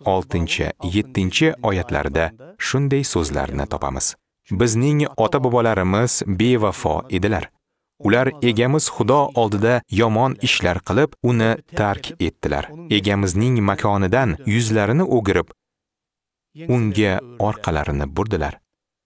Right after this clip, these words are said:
Ma'bad eshiklarini yopib tashladilar. Chiroqlarni o'chirib qo'ydilar. Isroil xalqining Xudosiga atab muqaddas maskanda tutatqi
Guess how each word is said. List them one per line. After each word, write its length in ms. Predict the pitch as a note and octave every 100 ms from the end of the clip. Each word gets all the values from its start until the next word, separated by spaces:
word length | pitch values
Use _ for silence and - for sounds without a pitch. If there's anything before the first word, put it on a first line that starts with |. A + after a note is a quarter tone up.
| _ _ _
Ma'bad 440 | F#2 G2 G#2 G#2 B2+ -
eshiklarini 600 | B2+ - G#2+ G#2+ A#2 A2+ F2+
yopib 280 | G#2 D3+ D#3 -
tashladilar. 520 | B2 B2+ G2+ D2+ C#2 A2+ _ _ _ _ _ _ _ - D3+ C3+ D3
Chiroqlarni 640 | D3 A#2+ A#2+ A#2 A2+ A2+ A#2+ -
o'chirib 340 | G#2+ - F#2 - -
qo'ydilar. 380 | A#2 E2+ D2 D2 _ _ _ _
Isroil 400 | A2 - A#2+ C#3 C#3+
xalqining 420 | B2+ A#2 C3 C#3+ C#3 -
Xudosiga 580 | A2 G2+ G2 - F#2 F#2 F2+
atab 240 | E2 A#2 - - C#3 C#3 A#2+ B2 C3+ D3
muqaddas 560 | A#2+ - B2 G#2+ C#3+ D#3
maskanda 600 | A#2+ A#2+ - A#2 A2+ A#2+ C#3 C#3+ _ _ _ _
tutatqi 540 | - A2 G2+ - A#2